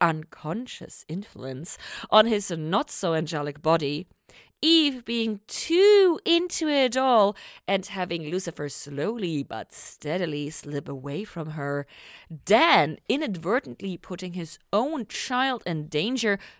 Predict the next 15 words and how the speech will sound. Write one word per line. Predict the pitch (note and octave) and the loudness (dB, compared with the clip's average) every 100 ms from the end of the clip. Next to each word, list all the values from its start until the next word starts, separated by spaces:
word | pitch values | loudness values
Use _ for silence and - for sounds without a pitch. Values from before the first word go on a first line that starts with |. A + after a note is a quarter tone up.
| G3 | -8
due | F#3 C4+ F#4 G4 | -2 2 2 0
to | G#3+ | -4
the | D3+ | -8
fucking | - C4 D#4 A#3 D#3+ | -4 0 0 0 -4
chip | - - A3+ G#3+ | -6 -4 -2 -2
on | D3 | -4
his | C#3 - | -6 -8
shoulder, | - D3 D3+ D#3+ D#3+ - | -4 -4 0 0 0 0
and | - A3+ - - | -2 -2 -6 -8
even | C4+ F4 F4+ F4 D4+ | -2 0 -2 -4 -6
Linda | D4 D4+ D4 A3 E3 D3 _ _ | -6 -4 -4 -2 -2 -2 _ _
having | - G3 F#3 D#3+ | -6 -4 -4 -6
an | C#3 - | -10 -8
overbearing | D#3 A3 A3+ A#3+ B3 A#3+ G#3+ | -8 -6 -6 -4 -4 -6 -4
Mace | F#3 E3 - | -4 -4 -8